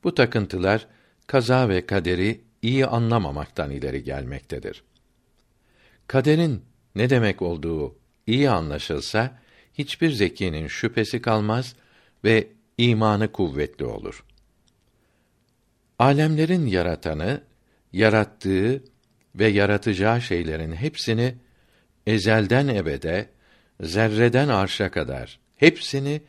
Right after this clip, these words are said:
maddeleri, manaları bir anda ve bir arada bilir. Her şeyi yaratmadan önce biliyordu. Her şeyin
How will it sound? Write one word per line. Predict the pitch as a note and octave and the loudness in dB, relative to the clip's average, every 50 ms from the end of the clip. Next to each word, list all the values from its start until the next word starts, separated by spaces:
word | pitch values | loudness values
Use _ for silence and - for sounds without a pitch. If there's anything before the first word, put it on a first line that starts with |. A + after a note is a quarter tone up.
| _ _ _ _ _ _ _ _ | _ _ _ _ _ _ _ _
maddeleri, | F#2 G2+ A2 A2+ G#2 F#2 F2 G#2+ G2+ F#2 F#2 F2 E2 F2 E2 D#2+ D#2 | -2 0 0 0 0 0 0 0 2 2 2 0 0 0 -2 -2 -4
manaları | D#2+ F#2 G#2 A2 A2 A2 G#2+ G#2 G2 G2 G2 F2+ F2+ F2 E2 E2+ F2+ F#2 F#2 - _ _ _ _ _ _ _ - | -4 -2 0 0 0 0 0 0 0 0 0 0 0 -2 0 -2 -2 -4 -4 -8 _ _ _ _ _ _ _ -16
bir | F#2 F#2 B2+ E3 D3+ - - - | -8 -2 -2 0 0 -2 -2 -2
anda | A#2 A#2 A2 G2 A2 A#2 C3 C3 B2+ _ _ _ _ _ - | -2 -2 0 0 0 0 0 -2 -6 _ _ _ _ _ -2
ve | G2 G#2 F#2 F2+ | -2 0 0 0
bir | B2+ D#3 | -2 -2
arada | C3 F2 F2+ F#2 E2 D#2+ C#2 D#2 D2+ - | -2 -2 -2 -4 -4 -4 -6 -6 -8 -6
bilir. | B2+ - - G1+ - - - _ _ _ _ _ _ _ _ _ _ _ _ _ _ _ _ _ _ _ _ _ | -8 -8 -10 -10 -14 -14 -20 _ _ _ _ _ _ _ _ _ _ _ _ _ _ _ _ _ _ _ _ _
Her | _ C3+ E3 F3 | _ 2 2 2
şeyi | E3 - - B2 A2 G2+ F#2+ E2+ D2+ C#2+ | 2 2 2 2 2 2 0 -2 -2 -2
yaratmadan | E2 G2 G#2+ C3 D3 D3 - A2+ G#2+ F#2 G2+ F#2+ | 0 0 2 2 0 0 -2 -2 -2 0 0 0
önce | F#2 F2+ F2 E2 F2 F2 C#2+ | -2 -4 -4 -4 -4 -4 -4
biliyordu. | D#2 D2+ C#2+ C#2 C2 B1 A1 A1+ B1 - - - _ _ _ _ _ _ _ _ _ _ _ _ _ _ _ _ _ | -4 -4 -4 -6 -6 -6 -8 -10 -12 -14 -18 -20 _ _ _ _ _ _ _ _ _ _ _ _ _ _ _ _ _
Her | _ F#3 G3 F#3+ | _ -4 -4 -2
şeyin | - - B2 A2+ G#2 G#2+ A#2+ B2+ B2 - | 0 0 2 2 2 0 -2 -4 -6 -12